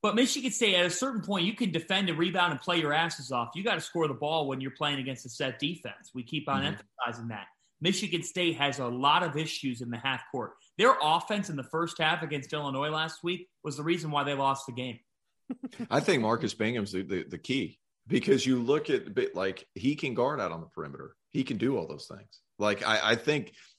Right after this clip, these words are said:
Speaker 2: if you get stops and you, your first shot defense is really good and you're able to close out that possession and run, you
Speaker 1: Yeah.
Speaker 2: can make it happen against Michigan S-, or Michigan State can make it happen.
Speaker 1: Big year in the Big Ten. The, the, the,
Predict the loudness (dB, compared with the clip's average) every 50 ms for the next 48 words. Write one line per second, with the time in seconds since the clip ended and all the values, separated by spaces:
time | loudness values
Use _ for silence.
0 | _ 2 2 2 0 -2 2 4 2 2 2 0 0 0 0 0 -2 -2 -2 -2
1 | 0 4 4 4 4 4 2 0 0 0 0 0 -4 -4 -2 0 2 2 0 0
2 | 0 2 2 2 2 0 -2 -4 -2 -4 -6 -4 -6 -6 0 2 2 4 4 4
3 | 2 2 4 4 4 4 4 2 -2 0 0 0 0 2 0 -2 -2 -4 -8 -6
4 | -8 -2 0 0 0 0 -2 -4 -4 -4 -4 -2 -2 -4 -4 -6 -10 _ _ _
5 | _ _ -20 _ _ -2 0 0 2 2 0 0 0 0 0 0 0 0 0 -4
6 | -4 -4 -6 -6 -6 -6 -6 -6 -6 -8 -12 -10 -4 0 0 2 4 4 4 4
7 | 2 0 -2 -6 -6 -4 -2 -2 -2 -2 -4 -6 -4 -2 -2 -2 0 -2 -4 -2
8 | -2 -4 -2 -4 -6 -6 -6 -8 -8 -8 -14 -20 _ _ _ _ _ -10 0 2
9 | 2 4 6 6 6 6 6 4 2 2 2 2 0 2 0 0 0 0 -2 -4
10 | -6 -6 -4 -4 -6 -2 0 0